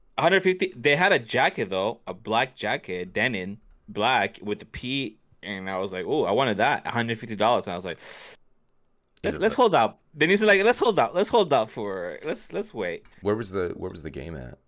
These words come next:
Speaker 2: Was it at the,
Speaker 1: Uh,
Speaker 2: um, Moda
Speaker 1: Coliseum,
Speaker 2: Center? Oh.
Speaker 1: next to the Moda Center. There was a Blazers game. That's, yeah,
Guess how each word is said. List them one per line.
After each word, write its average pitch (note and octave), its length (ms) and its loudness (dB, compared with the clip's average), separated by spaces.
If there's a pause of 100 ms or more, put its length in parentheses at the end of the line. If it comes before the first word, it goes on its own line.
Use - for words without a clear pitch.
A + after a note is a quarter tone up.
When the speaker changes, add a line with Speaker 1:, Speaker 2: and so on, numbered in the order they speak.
(800)
Speaker 2:
Was F2 160 -10
it F2 100 -2
at F2 80 -2
the, - 40 -2
Speaker 1:
Uh, B2 680 2
Speaker 2:
um, C2 280 -16
Moda - 80 -8
Speaker 1:
Coliseum, A2 640 0 (640)
Speaker 2:
Center? - 100 -14
Oh. B2+ 60 -8
Speaker 1:
next D3+ 220 0
to D3 60 -10
the B2 80 -2
Moda G#2+ 220 0
Center. F#2 360 -6
There C3 160 2
was C#3 120 4
a B2+ 220 6
Blazers A2 320 -4
game. F#2 220 -8
That's, F#2+ 360 -6
yeah, D2+ 260 -10